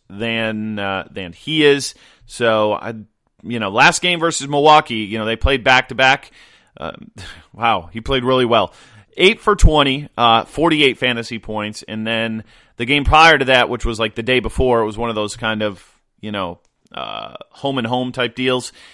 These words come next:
He had fifty-five fantasy points, ten for twenty-three shooting. Uh, looks like he, uh, ten rebounds that day. So,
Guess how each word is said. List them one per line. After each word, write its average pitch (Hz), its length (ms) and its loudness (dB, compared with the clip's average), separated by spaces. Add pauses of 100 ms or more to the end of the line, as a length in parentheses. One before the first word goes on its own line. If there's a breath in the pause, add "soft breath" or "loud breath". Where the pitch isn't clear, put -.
(180 loud breath)
He - 180 -4
had 156 120 2
fifty-five 156 840 2
fantasy 127 420 -4
points, 98 420 -14
ten 139 280 -10
for 123 120 -8
twenty-three 117 600 -2
shooting. 107 540 -6 (380 loud breath)
Uh, 92 420 0
looks 117 280 -6
like 123 160 -2
he, 104 580 -4
uh, 95 140 -2
ten 127 300 -6
rebounds 110 420 -4
that 95 220 -6
day. 95 200 -4
So, 107 300 -4